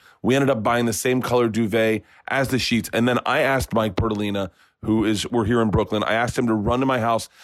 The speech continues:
'cause I've been having such crappy night's sleeps. I go, "Please just grab one set of sheets and fly out with them. So the bed I have here will have those sheets." I don't like sleeping on Airbnb sheets. I slept in Brooklyn in sheets last night here in Brooklyn. Oh, it's almost fitting. This is a company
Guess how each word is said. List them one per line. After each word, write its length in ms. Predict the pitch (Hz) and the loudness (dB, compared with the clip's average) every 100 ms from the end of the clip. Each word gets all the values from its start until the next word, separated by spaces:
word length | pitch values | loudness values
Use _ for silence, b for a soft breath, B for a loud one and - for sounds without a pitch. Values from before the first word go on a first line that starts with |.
| B | B
'cause 160 | - 110 | -4 0
I've 100 | 107 | 2
been 100 | 113 | 0
having 240 | 104 117 | 0 0
such 320 | 110 123 110 - | 0 -2 -2 -6
crappy 680 | - - 139 135 147 143 139 b b | -6 -2 -2 0 0 0 -2 b b
night's 320 | 117 127 131 | 0 0 0
sleeps. 340 | - 135 123 - | 0 2 2 0
I 80 | 120 | 0
go, 180 | 117 113 | 2 0
"Please 440 | 95 - 135 139 | 0 0 2 2
just 180 | 131 113 | 0 0
grab 240 | - 110 98 | 0 0 2
one 200 | 110 113 | 0 0
set 160 | 123 | 0
of 60 | 113 | -2
sheets 260 | - 110 104 | -2 -2 -4
and 100 | 95 | -2
fly 140 | 104 | 0
out 100 | 98 | 0
with 80 | 82 | 0
them. 180 | 107 95 B B | -2 -4 B B
So 160 | - 113 | -2 0
the 120 | 117 | 0
bed 240 | 104 113 | 0 0
I 80 | 117 | 2
have 200 | 113 107 | 0 0
here 260 | 101 107 92 | 2 2 2
will 160 | 92 | 0
have 220 | 98 101 | 0 0
those 180 | 101 104 | 0 -2
sheets." 240 | - 107 95 | -2 -4 -2
I 40 | |
don't 80 | 101 | -2
like 120 | 98 | -2
sleeping 300 | - 107 101 | -2 0 0
on 220 | 101 92 B B B | 0 -2 B B B
Airbnb 560 | 98 110 113 107 104 107 | -2 0 0 0 0 -2
sheets. 380 | - 117 117 - B B - | 0 -2 -2 -6 B B -4
I 100 | - | -2
slept 320 | - 113 - | 0 -2 0
in 80 | 101 | 0
Brooklyn 340 | 98 92 101 | -2 -2 -6
in 60 | 98 | -6
sheets 300 | - 95 - | -6 -6 -4
last 240 | 92 - | -6 -4
night 140 | 95 90 | -6 -4
here 160 | 92 | -4
in 80 | 95 | -2
Brooklyn. 440 | 92 90 101 104 104 B B B B - | -2 -2 -2 -4 -6 B B B B -2
Oh, 260 | 101 90 - | 0 0 -2
it's 180 | - - | -2 0
almost 300 | 98 90 - | 0 0 -2
fitting. 320 | - 92 98 | -2 0 2
This 160 | 113 | 0
is 80 | 120 | 0
a 40 | 131 | 0
company 460 | 123 123 113 113 | 0 0 0 -2